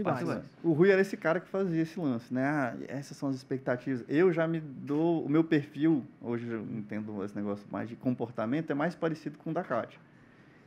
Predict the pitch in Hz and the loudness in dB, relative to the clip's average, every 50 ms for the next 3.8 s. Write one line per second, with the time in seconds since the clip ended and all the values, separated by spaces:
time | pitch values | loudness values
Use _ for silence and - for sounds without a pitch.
0 | - - 151 156 170 175 170 190 190 - - 208 208 - 175 180 190 196 - - | -8 -2 0 2 2 2 2 0 -2 -2 -4 -6 -4 -4 -2 -2 0 0 -2 -4
1 | - - - 180 185 190 190 180 175 196 214 208 226 233 233 226 220 214 208 - | -6 -2 0 2 4 4 2 2 0 -2 -2 -2 -4 -4 -4 -4 -6 -8 -10 -12
2 | - - - - - - 156 156 160 175 196 226 190 170 151 131 123 135 160 160 | -18 -20 -16 -4 0 0 2 4 2 2 2 0 0 0 0 2 2 0 0 0
3 | 143 139 - 143 143 143 135 131 - 220 277 - - 160 202 165 | -2 -2 0 -2 -2 -2 -2 -4 -4 -4 -4 -2 -2 0 0 0